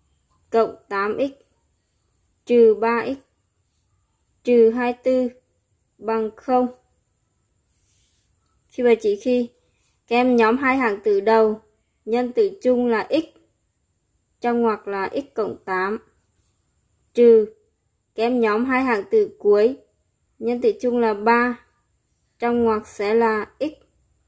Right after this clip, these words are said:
Trước ngoặc có dấu trừ, ở đây dấu trừ các em đổi thành dấu cộng. Ba đặt ra ngoài thì trong ngoặc sẽ là tám,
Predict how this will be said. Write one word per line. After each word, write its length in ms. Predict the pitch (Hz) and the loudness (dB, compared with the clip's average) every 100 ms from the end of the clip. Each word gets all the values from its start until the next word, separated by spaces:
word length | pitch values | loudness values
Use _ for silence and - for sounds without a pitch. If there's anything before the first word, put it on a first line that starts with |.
| _ _ _ _ _ _ | _ _ _ _ _ _
Trước 180 | 277 294 | -4 0
ngoặc 180 | 277 220 | 0 0
có 140 | 220 | 0
dấu 140 | 226 240 | 2 2
trừ, 420 | 240 254 240 226 220 _ _ _ _ | 0 0 2 2 -2 _ _ _ _
ở 120 | 196 | -4
đây 160 | 226 233 | 0 2
dấu 120 | 233 | 2
trừ 220 | 233 226 | 2 2
các 40 | 214 | 2
em 160 | 220 | -2
đổi 160 | 220 196 | -2 -2
thành 220 | 220 202 | -4 -6
dấu 180 | 202 202 | -6 -8
cộng. 300 | 208 220 208 - _ _ _ _ _ _ _ _ _ _ _ _ _ | -8 -8 -8 -12 _ _ _ _ _ _ _ _ _ _ _ _ _
Ba 240 | 214 240 240 | -2 0 2
đặt 200 | 226 226 | -2 -2
ra 120 | 247 | -2
ngoài 320 | 233 214 208 | 0 0 -2
thì 120 | 220 208 | -4 -6
trong 200 | 233 233 | -4 -4
ngoặc 220 | 220 214 | -4 -8
sẽ 140 | 214 | -8
là 140 | 220 220 | -6 -6
tám, 420 | 214 196 190 208 | -8 -12 -10 -12